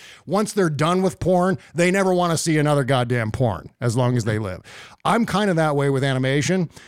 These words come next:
I've been able to wrap my head around, uh, the animated series on Disney Plus, uh, The Bad Batch, uh, which is in the Star Wars universe, but it's, to me, I, I can only go so far because all I do is sit and I look for the mistakes.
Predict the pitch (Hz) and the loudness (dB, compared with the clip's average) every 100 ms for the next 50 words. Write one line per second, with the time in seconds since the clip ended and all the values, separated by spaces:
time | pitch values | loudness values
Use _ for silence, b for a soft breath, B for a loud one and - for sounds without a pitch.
0 | B - 156 170 156 117 - 135 165 202 | B -4 0 2 0 -4 -6 -2 0 2
1 | 196 - 180 160 165 170 156 156 147 165 | 0 0 0 2 2 0 0 0 2 2
2 | 156 143 143 143 147 143 131 - 131 113 | 0 0 0 0 2 0 -2 -4 -4 -2
3 | 107 - _ 165 131 143 139 131 127 135 | -4 -8 _ -8 -2 2 2 2 0 -2
4 | 156 151 143 139 135 - 156 143 139 135 | 0 2 2 0 -2 -2 -2 0 0 -2
5 | 117 - 127 120 147 123 120 - 139 135 | -4 -4 -4 0 0 0 -2 -2 -2 -2
6 | 123 - 139 110 101 110 147 165 165 170 | -2 -6 -6 -8 -8 -4 -2 0 0 0
7 | 180 196 - - B B B B B B | 0 -2 -8 -10 B B B B B B
8 | 131 131 123 131 127 131 127 - 143 147 | -4 -2 -2 -4 -4 -2 -4 -4 -2 0
9 | 151 156 131 156 156 156 156 151 - 131 | 2 2 2 0 0 2 0 -2 -6 -2
10 | 143 131 - 160 143 - - - _ _ | 0 0 -4 -4 -4 -4 -8 -10 _ _
11 | - 156 196 190 190 - 139 151 - 151 | 0 2 4 4 2 -2 -4 -4 -2 -2
12 | 156 160 151 139 139 135 143 123 135 113 | 0 0 0 0 0 0 0 0 0 0
13 | 123 147 160 180 170 165 151 - - 151 | 0 0 0 2 2 0 0 -4 -4 -4
14 | 147 127 123 127 - 143 117 117 - 107 | -4 -2 0 -2 -4 -4 -4 -4 -4 -4
15 | - - - | -6 -8 -8